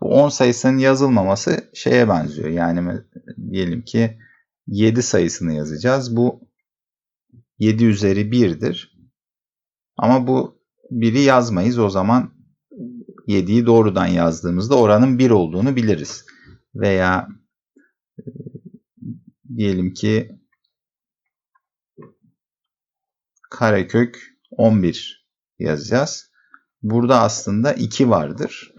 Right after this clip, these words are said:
Ama bu ikiyi yazmayız. Yazmadığımızda buranın iki olduğunu direkt biliriz. Ama küp kök olacaksa veya başka bir sayı olacaksa buraya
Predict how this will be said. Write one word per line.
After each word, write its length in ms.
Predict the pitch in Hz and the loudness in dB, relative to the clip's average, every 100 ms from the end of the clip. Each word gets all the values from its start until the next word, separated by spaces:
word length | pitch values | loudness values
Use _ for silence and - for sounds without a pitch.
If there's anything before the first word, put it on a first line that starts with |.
| - | -6
Ama 300 | 104 113 113 | -2 0 0
bu 100 | 120 | 0
ikiyi 540 | 113 - 117 131 160 - - - - - | -2 -2 0 0 -2 -8 -18 -20 -14 -2
yazmayız. 800 | 123 117 98 85 113 - - - | 2 2 2 -4 -4 -6 -14 -4
Yazmadığımızda 960 | 110 110 101 85 82 82 85 127 120 | 0 0 0 -2 -2 -4 -4 -2 0
buranın 420 | 110 104 110 139 | 2 2 4 2
iki 240 | - 110 131 | -2 -2 2
olduğunu 680 | 101 80 80 104 160 254 _ _ _ _ _ _ _ _ - | 2 0 -2 -2 -2 -4 _ _ _ _ _ _ _ _ 0
direkt 340 | 95 131 - | 0 0 -2
biliriz. 380 | 117 85 71 - | 0 0 -4 -4
Ama 300 | 123 143 - | 0 0 -2
küp 280 | - 143 139 | -2 -2 0
kök 220 | 107 87 | -2 -2
olacaksa 600 | 82 80 73 73 - - | -4 -6 -4 -6 -4 -2
veya 200 | 95 85 | 2 2
başka 340 | 92 95 - 92 | 2 0 -2 -6
bir 40 | |
sayı 260 | 82 - - | -4 -6 -6
olacaksa 460 | 90 - - 135 | -8 -14 -6 -4
buraya 440 | 104 85 101 151 | -2 -2 -2 -2